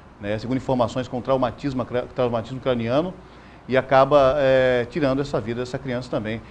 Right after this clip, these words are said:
esse outro incidente. Enfim, é, são tragédias que acontecem e que a gente às vezes não entende por quê, mas temos que noticiar como jornalista, é, a dor que sentimos também é muito grande,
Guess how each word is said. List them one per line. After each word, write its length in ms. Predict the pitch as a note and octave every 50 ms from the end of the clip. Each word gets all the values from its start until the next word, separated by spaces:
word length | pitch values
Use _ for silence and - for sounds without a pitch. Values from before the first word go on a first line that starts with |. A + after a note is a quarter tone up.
| - - -
esse 340 | B2+ B2 - - C3 A#2+ B2 -
outro 260 | C#3+ C3 B2 C3 C3
incidente. 600 | B2 - D3+ C3+ G#2 A2+ A2 A2 A2 - A2 G2 - - - - - - - - - - -
Enfim, 300 | B2 C#3 - - A2 G2 E2+ - - - - - - -
é, 180 | C#3 C3+ C3+ C3
são 180 | B2+ - F3 E3
tragédias 480 | F#3+ F#3 C#3 A2 D3+ E3 E3 D#3 -
que 80 | - E3
acontecem 720 | D3 - D3+ C3+ A#2+ - D3+ D#3 F3+ F3+ - - F#3+ F#3 - - - - - - -
e 80 | C3+
que 80 | A#2+ F3+
a 40 | D#3
gente 220 | D#3+ F#3 F3+ F#3+
às 120 | E3+ C3
vezes 160 | D#3+ F3+ D3+ D3
não 140 | F#3+ G3+
entende 420 | F#3+ E3 C#3 - D#3+ F#3 F#3 D#3 -
por 200 | - D3+ C3 -
quê, 280 | - D#3+ D#3+ F#3 G#3+ - - - - - - - - - - -
mas 640 | D3+ D#3+ D#3+ D3+ C#3+ C#3+ - B2 - - - - - - - - - - -
temos 220 | D#3+ D#3 D3+ -
que 80 | - E3+
noticiar 640 | D#3+ D3 - - - D3 B2 A#2+ C3 D3 C#3 C#3 - -
como 200 | - D3 C#3 C3
jornalista, 760 | A2 A#2+ C#3 C#3 C3+ A#2+ G#2+ A2 C3 D3 D3 - - D3+ B2 - - - - - -
é, 100 | A2 A2+
a 80 | A#2 A#2
dor 500 | G#2 A2+ F3+ G3 G#3 F#3 - - - - - - -
que 80 | - -
sentimos 500 | - D3 B2+ C3+ - D#3 D#3+ D#3+ D3 -
também 280 | D#3 C#3+ C3 C#3 D3
é 20 | C#3+
muito 240 | D3 D3 D3 D#3+
grande, 300 | A#2+ A#2 B2+ C3 C3+ C3+